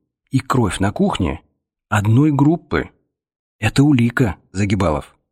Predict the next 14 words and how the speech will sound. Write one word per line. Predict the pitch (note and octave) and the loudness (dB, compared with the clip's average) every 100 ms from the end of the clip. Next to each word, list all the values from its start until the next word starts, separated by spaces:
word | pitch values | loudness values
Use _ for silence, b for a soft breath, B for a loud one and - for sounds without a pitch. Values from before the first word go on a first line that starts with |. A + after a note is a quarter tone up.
| _ _ _ _ _ _ _ _ _ | _ _ _ _ _ _ _ _ _
На | A2 | 0
расчленённом | A#2+ A2+ - B2 C3 C#3 A#2+ A2 | 2 2 2 4 4 4 2 0
трупе | C#3+ E3 D#3 D#2+ | 0 -2 -2 -4
есть | E2 C3 B2+ - | 2 2 0 -4
татуировка | A2+ C#3+ D#3 G2 - - D2+ - _ _ _ _ | 0 0 2 -2 -6 -12 -12 -12 _ _ _ _
«Д | F#2+ F2+ A#2 D3 D#3+ _ _ | -8 -2 0 0 -4 _ _
С | F#2 A2+ - - _ | -4 -4 -4 -8 _
К». | G#2 F2+ E2+ - _ _ _ _ _ _ _ _ _ _ _ | -2 -2 -2 -8 _ _ _ _ _ _ _ _ _ _ _
Вашего | F#2+ F#2+ - D#2+ D#2+ | -4 -2 -2 -4 -4
подельца | E2 F2 A#2 D#3 - - C2 - _ _ _ | -4 -2 0 -2 -2 -4 -6 -10 _ _ _
звали | F2 B2 C3 | -2 0 0
Дерябин | G#2 G#2+ B2 A#2 G#2+ | 0 0 0 0 -2
Спиридон | - A2 A#2 | -2 0 0
Калиныч. | - A#2+ F#2+ C#2 - - | 0 -2 -2 -4 -8 -16